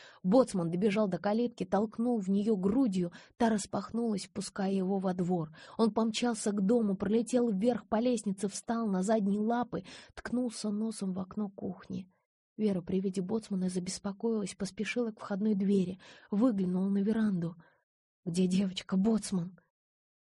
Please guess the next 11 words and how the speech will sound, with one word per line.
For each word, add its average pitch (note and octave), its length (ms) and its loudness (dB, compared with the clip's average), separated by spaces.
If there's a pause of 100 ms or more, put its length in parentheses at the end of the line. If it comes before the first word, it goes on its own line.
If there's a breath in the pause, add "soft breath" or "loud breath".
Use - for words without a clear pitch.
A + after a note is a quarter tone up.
(360)
Пёс A3 220 2
залаял, G3+ 500 -2
вцепился G3+ 600 -4
зубами F#3+ 440 -2
в - 80 -16
подол F#3+ 340 -2
Вериной F#3+ 480 -2
юбки, G3 540 -6 (400 soft breath)
потянул G#3+ 420 2
за F#3+ 120 0
собой. F3+ 600 -2